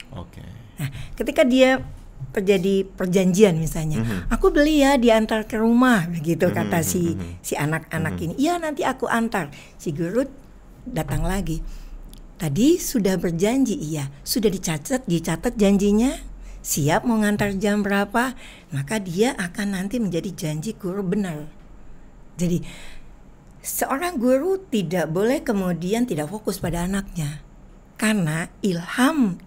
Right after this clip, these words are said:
Speaker 2: ide, dan segala hal itu munculnya itu tidak bisa dirancang oleh si guru. Misalnya, "Aku pengen ini keluarnya jam sekian, detik sekian," nggak bisa.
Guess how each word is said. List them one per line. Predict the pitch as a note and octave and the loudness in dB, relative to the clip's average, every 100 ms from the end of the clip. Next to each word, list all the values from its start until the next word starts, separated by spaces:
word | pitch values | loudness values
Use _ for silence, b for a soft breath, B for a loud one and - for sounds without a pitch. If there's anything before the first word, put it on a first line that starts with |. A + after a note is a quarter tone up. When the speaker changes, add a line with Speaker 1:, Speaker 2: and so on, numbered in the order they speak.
| - | 0
Speaker 2:
ide, | A3+ F3 D#3 G3 D#3+ D3+ B B | 2 2 6 8 6 0 B B
dan | E3 D3 C#3 | 0 2 0
segala | - F3 D#3+ D#3 D#3 | -2 -2 -2 -2 -4
hal | |
itu | F3+ C#4 C#4+ B B | -4 -8 -10 B B
munculnya | A3 A3 A3 A3+ G#3 G3+ F#3+ F#3 | 2 4 4 4 4 4 2 0
itu | E3 D#4 D#4+ | 0 -2 2
tidak | - F#3 E3+ | 2 4 2
bisa | G#3 G3+ | 0 2
dirancang | G#3+ F#3+ F3+ F#3+ G3+ A3 G3 E3+ - | 4 4 2 4 2 4 2 2 0
oleh | E3+ E3 - B B B B | 0 0 -4 B B B B
si | - - G3 F3+ F3 F3 - | -8 2 4 6 4 2 -2
guru. | F3 G#3 G3 E3 | 6 8 8 4
Misalnya, | E3+ G#3+ C#4 B B B | 4 6 6 B B B
"Aku | - - D#4+ | -2 0 6
pengen | B3+ C4+ C4 | 8 8 8
ini | B3+ D4 | 4 6
keluarnya | C4 A3+ G#3+ A#3+ C4+ | 6 8 8 8 6
jam | D#3 G3 F3+ | 8 6 6
sekian, | F3+ - A#3+ | 2 2 6
detik | A3 G#3 G#3 | 6 4 0
sekian," | - B3 | 0 0
nggak | F3 F3+ | 0 -2
bisa. | F#3 - | -6 -8